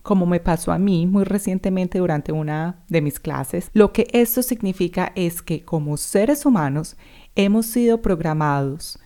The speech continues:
ya sea por las instituciones educativas a las que asistimos o nuestros padres y la sociedad, a mejorar en lo que no somos buenos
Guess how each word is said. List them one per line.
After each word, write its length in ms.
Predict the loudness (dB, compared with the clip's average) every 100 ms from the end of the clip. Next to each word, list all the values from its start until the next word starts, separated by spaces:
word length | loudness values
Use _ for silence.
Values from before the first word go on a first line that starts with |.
| _
ya 140 | -2 0
sea 300 | 0 0 0
por 100 | -2
las 180 | -2 -4
instituciones 720 | -6 -6 -6 -6 -4 -2 -2
educativas 640 | -2 -4 -4 -2 -2 -2
a 60 |
las 420 | -4 -4 -6 -10 -6
que 100 | -6
asistimos 720 | -4 -6 0 4 4 2 -2 -18 -20 -2
o 100 | 2
nuestros 440 | 2 0 -4 -6 -4
padres 540 | 0 2 2 0 -2
y 60 | -2
la 100 | -2
sociedad, 560 | -2 0 2 2 0 -4 -20 -20 -6
a 120 | 0
mejorar 600 | 2 2 2 2 2 0 2
en 220 | 4 6
lo 140 | 4
que 180 | 2 0
no 600 | 2 4 4 4 2 0
somos 540 | -6 2 4 6 4 4
buenos 500 | 4 4 2 -2